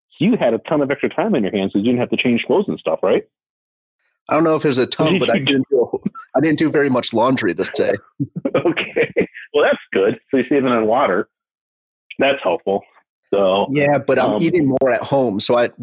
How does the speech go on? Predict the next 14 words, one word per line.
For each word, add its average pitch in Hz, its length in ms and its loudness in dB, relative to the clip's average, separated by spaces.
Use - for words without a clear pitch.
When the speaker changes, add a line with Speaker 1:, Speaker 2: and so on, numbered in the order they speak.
Speaker 2:
I'm 147 220 2
running 156 300 0
the 117 80 0
dishwasher, 147 840 0
like, 110 560 -2
every 113 260 0
other 98 200 0
day. 95 320 -2
Speaker 1:
Mm. 127 300 0
Yeah. 98 300 0
<clears throat> - 60 0
Use 147 180 2
paper 160 180 0
plates. 170 280 0